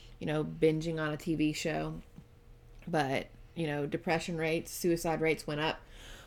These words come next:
when that ha-, when that T V show came out. And so there's just so much that's going on on the screens that when we zoom out and look at it at a bird's eye view, we're very aware of, but when we're seeing it,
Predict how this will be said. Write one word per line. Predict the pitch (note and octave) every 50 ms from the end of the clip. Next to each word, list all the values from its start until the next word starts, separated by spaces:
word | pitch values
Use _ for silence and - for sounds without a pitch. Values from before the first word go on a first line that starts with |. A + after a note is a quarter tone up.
| - -
when | F3+ F3+
that | E3+ E3 D#3+ -
ha-, | F3 F3 - - -
when | F3 E3+
that | E3 E3 D#3+ - - -
T | - - F3+
V | F3 D#3+
show | D#3+ - - E3+
came | E3 E3 - F3 D#3+ D#3+
out. | D#3 D#3+ E3 D#3+
And | - E3
so | D3 - E3 D3+ D3 D3+ - - - - -
there's | - F#3+ F#3+ F3+
just | G#3 A3+ G#3+ - - - -
so | - - - - A3 A3 A#3+ A#3
much | G3+ E3 D#3+ D#3+ C#3 - - -
that's | - E3+ D#3+ -
going | - E3+ E3 E3 E3 D#3+ D#3+
on | D#3+ D#3+ D#3 D#3+ D#3 D#3 D#3 -
on | - D#3 D3+
the | D3+ D3+
screens | D3 - - - D#3+ D#3 D3+ D3 D3 D3 D3 D3 - - - - - - - - - - - -
that | E3+ F3 E3+ E3 D#3+ D#3+ D#3 D#3 - - - - - - -
when | - G3 G#3 G3+ G3+
we | G3 G3 G3 G3 F#3+ F#3 F#3 F#3 F3+ F3 D#3 A#2 - - - - - - - - - - - - - - - - - - - - - -
zoom | E3+ D#3 F#3 A3+ B3 B3 G#3
out | F3 F3 G3 A3+ - -
and | E3+ F3 D#3+
look | D#3+ F3 E3+
at | G#3 G3 G3+
it | G#3
at | G3 F#3 F3
a | E3
bird's | - E3 E3+ F3 E3+ F3
eye | F3 E3 E3
view, | E3 E3+ F3 F#3 F3+
we're | F3 E3+ E3
very | F3 F#3 F3+ E3+ F3 G3 G#3 G3+
aware | F3+ E3 E3 D#3 D#3+ E3+ F3+
of, | F#3+ G3 G#3 G3 F#3
but | F3 F3 C3
when | D#3+ F3 E3 E3
we're | E3 D#3+ E3
seeing | E3 - - G3+ F#3+ G3 G3+ G#3 G#3 G3
it, | F#3+ F#3 F3+ F3 D#3 -